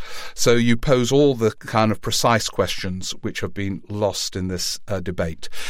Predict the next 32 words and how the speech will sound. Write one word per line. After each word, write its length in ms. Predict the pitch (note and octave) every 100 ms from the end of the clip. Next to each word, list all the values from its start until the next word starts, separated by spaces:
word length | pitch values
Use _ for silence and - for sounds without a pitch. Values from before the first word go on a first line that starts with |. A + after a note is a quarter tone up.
| - -
Anyway, 460 | E3 F#3 C3 F2 -
well, 200 | B2+ B2+
I 80 | -
think 260 | - F3+
that 160 | C#3 C3
will 100 | A2
be 160 | A#2 -
it, 340 | E3 - - -
uh, 220 | B2 G#2+
for 180 | G#2+ -
now, 220 | A#2 A#2+
if 80 | G2
that's 240 | - - A2+
okay 440 | G#2 A#2+ G#2 G2 -
with 200 | G#2+ -
all 180 | A#2+ G#2+
of 120 | G2
you. 200 | A#2 - - - - -
Hopefully 380 | D3 - B2
you've 240 | A2 G#2+ -
done 260 | A#2 A#2+
some 260 | A2+ - F#2+ -
jogging 480 | A#2+ A2 A2+ G#2
or 140 | F2+ E2
baking 600 | - A2 A2+ - G#2 G2+ F#2+
or 240 | F2+ F2+
walking, 720 | F2+ A2+ A#2 - G#2+ G#2 G2+ -
uh, 100 | G2+
your 240 | F#2 F#2+ F2+ -
dog 420 | A2+ G#2+ G#2+ F#2
or 220 | F2+ F2+ - - - - -
walking 460 | A2 A#2+ A#2 A2